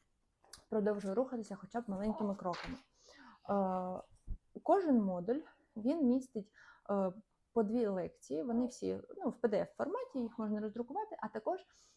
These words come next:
інколи є, е, довші відео, інколи є коротші відео, які можна дивитися, е, е, які не оцінюються, які можна дивитися там у вільний час, наприклад. Потім після кожного модулю є тест, для того, щоб,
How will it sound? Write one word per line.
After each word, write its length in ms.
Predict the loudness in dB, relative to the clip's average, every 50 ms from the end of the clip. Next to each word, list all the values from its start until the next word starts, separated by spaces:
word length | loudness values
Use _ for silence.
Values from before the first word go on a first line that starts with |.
| _
інколи 460 | 2 4 4 4 4 0 0 0 0 -2
є, 300 | -2 -2 -4 -4 -4 -6 -10 -18 -20 _ _ -16
е, 60 | -16 -16 -16 _ _ _ _ _ -2
довші 500 | 0 4 6 6 6 4 2 0 0 2
відео, 340 | 4 4 2 2 0 0 2
інколи 460 | 4 4 4 4 4 0 -2 -2 -2
є 120 | -4 -4 -6
коротші 520 | -6 -2 0 0 0 0 -2 -4 -8 -4
відео, 260 | -2 -2 0 0 -2
які 260 | -4 -4 -4 0 2
можна 300 | 2 2 2 -2 -4 -6
дивитися, 640 | -6 -4 -4 -6 -6 -6 -8 -12 -10 -8 -8 -8 -10 -10 -10 -8
е, 140 | -8 -8 -8 -8
е, 240 | -10 -8 -6 -6 -6
які 240 | -6 -2 0 0 2
не 180 | 2 2 0
оцінюються, 480 | -2 -4 -2 -2 -2 -2 -2 -4 -4 -2
які 280 | -2 -2 -2 0 0
можна 220 | 0 0 0 -2 -4
дивитися 300 | -6 -6 -8 -10 -10 -10
там 160 | -8 -6 -4
у 80 | -2 -2
вільний 240 | 0 0 -2 -4
час, 220 | -6 -10 -12 -14 -14
наприклад. 340 | -18 -20 -20 -20 -20 -20 -20 _ _ -20 -20 -20 -20 -20 -20 -20 _ _
Потім 280 | 2 2 4 4 4 2
після 240 | 2 0 -2 -4 -2
кожного 460 | 0 0 0 2 0 -2 -2 0 0
модулю 360 | 0 0 0 -2 -2 -2 -2
є 320 | -2 0 0 0 0 0 -4 -10 -20 _ _ _
тест, 380 | 2 2 4 4 4 0 -2 -6 -18 -20 -18 -12 -10 -6 -4 -2 -2
для 80 | 0
того, 240 | 2 2 0 0 0
щоб, 140 | -4 -6